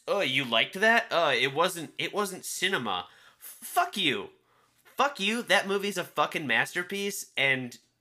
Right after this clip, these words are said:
I don't care. I don't care that I don't have to sit there and, and think about every little sense of mise en place and all this other shit.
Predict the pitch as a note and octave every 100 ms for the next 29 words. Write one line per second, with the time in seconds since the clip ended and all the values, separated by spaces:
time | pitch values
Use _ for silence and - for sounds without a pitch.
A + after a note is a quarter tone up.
0 | _ C#3 E3+ F#3+ - F#3 F#3+ B2+ - -
1 | _ _ _ _ D#3 D3 F3+ F#3 F3 F3
2 | E3+ D#3 C#3 C3+ C#3+ C#3+ D3+ D3 - D#3
3 | D3+ C#3 A#2 - A#2+ A#2 A2+ - A#2+ A2+
4 | G#2 - - D3 D3+ D3 C3+ B2 A2+ B2
5 | C#3+ C3 C3 B2+ A2+ - _ _ _ _
6 | - - - D3 D3 C3 A2 A2+ D3+ E3
7 | C#3+ B2+ - A#2+ G#2+ G#2 - - - A2+
8 | A2 A2 G2+ - _ _ _ - B2 D3
9 | E3 D#3+ D#3+ D#3 - - - C#3+ B2 -